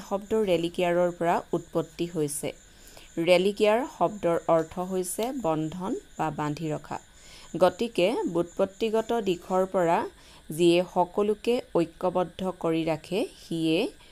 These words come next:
ৰিলিজিয়ন বা ধৰ্ম। আকৌ ধৰ্ম শব্দটো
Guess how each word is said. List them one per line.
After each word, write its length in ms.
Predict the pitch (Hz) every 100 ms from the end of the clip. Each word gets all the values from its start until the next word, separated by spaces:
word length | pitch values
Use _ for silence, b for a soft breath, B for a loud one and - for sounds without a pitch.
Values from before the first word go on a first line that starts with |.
| B -
ৰিলিজিয়ন 720 | 160 160 160 165 156 165 175 277 294
বা 300 | 151 160 233 - -
ধৰ্ম। 440 | 175 165 151 143 135 - - b b b b b -
আকৌ 540 | 180 175 - 180 208 440 b b b 180
ধৰ্ম 540 | 175 185 196 208 254 -
শব্দটো 720 | 190 180 208 190 190 165 226